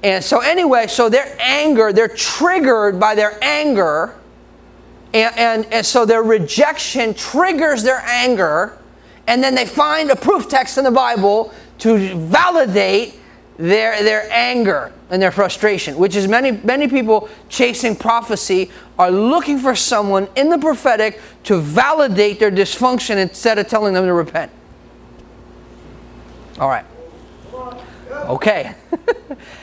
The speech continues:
Then, Luke ten. Martha is anxious, and she is medicating her anxiousness with busyness. You remember that?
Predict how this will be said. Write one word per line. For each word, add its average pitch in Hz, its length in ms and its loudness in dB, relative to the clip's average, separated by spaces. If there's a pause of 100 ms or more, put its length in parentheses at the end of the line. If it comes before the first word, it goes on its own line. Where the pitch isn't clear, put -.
(300)
Then, 220 520 -2 (720)
Luke 220 440 0
ten. 269 420 -2 (920)
Martha 247 960 2 (140)
is 208 260 0
anxious, 269 920 -2 (800)
and 226 160 0
she 262 280 -2
is 269 360 -2 (180)
medicating 320 1000 0
her 311 140 2
anxiousness 277 560 -2
with 240 140 2
busyness. 226 440 0
You 190 60 2
remember 226 200 2
that? 285 240 -2